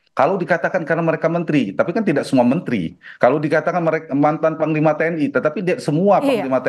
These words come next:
Speaker 1: N I mendapatkan ini. Karena itu, saya membaca ini tersiratnya ada semacam politik akomodatif, politik untuk, apa namanya, menghibur kembali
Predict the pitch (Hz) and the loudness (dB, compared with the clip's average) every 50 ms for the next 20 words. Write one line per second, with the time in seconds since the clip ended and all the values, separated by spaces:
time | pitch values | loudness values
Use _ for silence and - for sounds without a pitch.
0 | 131 147 - - - - _ - 107 113 - 123 123 - - 117 107 98 - 113 | -4 -4 -6 -12 -16 -16 _ 0 0 0 0 0 -4 -2 -2 -4 -4 -2 -4 -2
1 | 110 120 110 98 76 - - - 127 - 131 117 - - 98 - - 208 226 220 | 0 0 2 0 0 -2 -2 -2 -2 0 0 -4 -4 -6 -10 -4 -2 -2 -2 2
2 | - 131 135 143 139 123 113 - 98 - 170 170 - - 131 123 160 180 - - | 2 0 2 2 2 2 2 2 2 2 -2 -2 -2 -4 -4 -2 -2 -2 0 0
3 | 156 135 - - - - 156 147 139 139 139 139 - 175 196 196 196 - - - | -2 -2 -2 -10 -6 -2 -2 0 0 -2 -4 -4 -2 0 0 0 0 -2 -14 -20
4 | - - _ - - 143 139 127 120 113 131 147 147 - - 131 127 127 123 - | -20 -20 _ -4 -2 -2 0 2 2 2 2 0 -2 -4 0 2 2 2 2 2
5 | 143 143 156 143 - - _ - - 147 143 151 147 - - - - 127 - 139 | 0 -2 -2 -4 -10 -14 _ 0 0 2 2 2 -2 -4 -4 -2 -2 0 0 0
6 | 131 127 110 101 90 85 - 143 151 - - 139 131 131 135 135 - - - - | -2 0 0 0 0 0 0 -2 -4 -2 0 -2 0 0 0 -2 -4 -6 -2 0
7 | 139 123 123 123 151 151 - - - 98 - - 117 113 113 110 113 110 139 165 | 2 2 2 2 -2 -2 -2 -2 -4 -4 0 0 0 0 2 0 0 2 2 2
8 | 147 160 180 143 165 180 160 143 - 165 147 139 135 127 101 110 139 - | 2 0 0 0 0 0 -2 0 -2 0 0 0 0 0 -2 -4 -6 -6